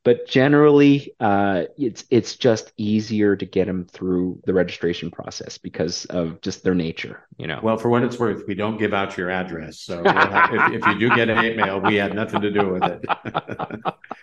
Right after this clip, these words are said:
Speaker 2: So, Candace, as we wrap up, any, any final questions or thoughts? And then Frank will, uh,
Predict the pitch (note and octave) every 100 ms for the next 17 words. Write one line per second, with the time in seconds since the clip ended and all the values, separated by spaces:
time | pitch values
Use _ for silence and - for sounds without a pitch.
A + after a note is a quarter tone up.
0 | - - - - F#3+ F#3 G3+ - - F#3
1 | _ - - _ _ _ - C#3 D#3 F3+
2 | E3 G#2+ B2 B2 C3 D#3 E3 D#3+ C#3+ B2+
3 | B2 B2+ B2 A#2+ A#2+ B2 B2 A#2+ A#2 A#2
4 | - B2+ B2+ D3+ D3 A#2+ G#2+ G2+ G2+ G2+
5 | A2 B2 B2+ A2+ G2+ G2+ G2 G#2+ A2 G#2+
6 | G#2 G2+ G2 F#2 F#2